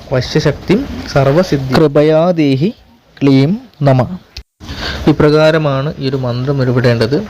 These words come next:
മന്ത്രം ഉരുവിടുന്ന സമയം എന്തെങ്കിലുമൊക്കെ വിരിച്ച് അതിന് മുകളിലായിട്ട് ഇരുന്നു കൊണ്ട് വേണം മന്ത്രം ഉരുവിടാനായിട്ട്. അതോടൊപ്പം തന്നെ ഈ രണ്ട് മന്ത്രമാകട്ടെ, വശ്യമന്ത്രമാകട്ടെ,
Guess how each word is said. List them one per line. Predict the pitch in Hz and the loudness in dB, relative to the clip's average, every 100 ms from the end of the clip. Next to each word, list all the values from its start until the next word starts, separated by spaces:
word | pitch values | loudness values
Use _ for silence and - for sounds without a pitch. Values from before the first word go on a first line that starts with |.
| - - - - | -14 -20 -20 -4
മന്ത്രം | 139 156 156 | 0 2 4
ഉരുവിടുന്ന | 151 147 151 151 147 | 4 2 0 -2 -2
സമയം | 135 139 147 | -2 -2 0
എന്തെങ്കിലുമൊക്കെ | 131 131 135 135 139 | 0 0 0 2 2
വിരിച്ച് | 123 120 - 190 254 - - - - - - | 2 0 0 -2 -2 -6 -10 -10 -12 -6 -2
അതിന് | 135 135 | 2 2
മുകളിലായിട്ട് | 131 135 143 143 131 | 2 2 2 2 0
ഇരുന്നു | 127 135 | 2 2
കൊണ്ട് | 127 123 | 2 2
വേണം | 120 147 139 | 2 2 0
മന്ത്രം | 120 123 127 | 0 2 2
ഉരുവിടാനായിട്ട്. | 120 123 123 110 104 165 208 - | 2 2 2 2 0 0 -2 -6
അതോടൊപ്പം | 131 139 143 | 0 0 2
തന്നെ | 139 170 151 | 0 2 2
ഈ | 170 | 4
രണ്ട് | 160 180 190 | 2 2 2
മന്ത്രമാകട്ടെ, | 156 139 135 117 113 117 | 2 2 2 2 0 -2
വശ്യമന്ത്രമാകട്ടെ, | - 143 143 147 156 143 139 147 | 0 2 4 4 4 4 0 0